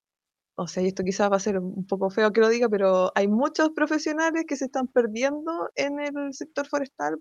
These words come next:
por gente que qui-, quizás nunca avanzó, o nunca se proyectó de otra manera como profesional, o no se adaptó a la nueva, a la nueva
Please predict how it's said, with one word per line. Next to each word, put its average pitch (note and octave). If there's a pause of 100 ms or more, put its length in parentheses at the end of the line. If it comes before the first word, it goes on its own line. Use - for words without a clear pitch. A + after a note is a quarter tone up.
por B3+
gente C4
que B3
qui-, - (280)
quizás A#3+ (520)
nunca B3
avanzó, A#3+
o A#3
nunca G#3 (160)
se G3+
proyectó G3
de C4
otra C4
manera C4
como C4
profesional, B3
o A3+
no G#3+
se G#3
adaptó G#3+
a C4
la B3
nueva, A#3+ (140)
a G#3
la G#3
nueva G#3+